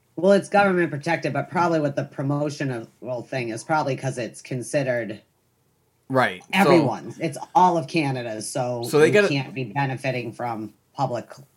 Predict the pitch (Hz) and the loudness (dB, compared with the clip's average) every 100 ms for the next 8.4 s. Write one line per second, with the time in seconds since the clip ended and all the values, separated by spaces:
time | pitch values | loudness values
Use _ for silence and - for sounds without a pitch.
0 | _ _ _ _ _ 110 107 98 - 160 | _ _ _ _ _ -14 -12 -12 -4 2
1 | 151 127 160 202 175 196 220 196 185 170 | 2 2 -2 2 4 6 6 8 8 8
2 | 147 151 156 - 139 139 143 135 127 123 | 4 2 2 -4 -2 -2 0 0 0 0
3 | 120 131 135 120 - 127 - 135 135 151 | 0 0 -2 -8 -8 -8 -4 -4 -4 0
4 | 143 127 120 - 120 117 - 165 - 156 | 0 0 -6 -4 -4 -4 -4 -8 -4 -4
5 | 139 135 135 127 110 123 120 110 - - | -4 -2 -2 -2 -4 -2 -4 -4 -8 -8
6 | 120 - 123 113 135 131 131 123 120 120 | -8 -6 -8 0 0 0 -4 -6 -4 -4
7 | 120 113 120 117 113 117 117 113 110 113 | -2 -2 -2 -2 -2 -2 -4 -4 -4 -2
8 | 113 113 117 117 | 0 0 0 -4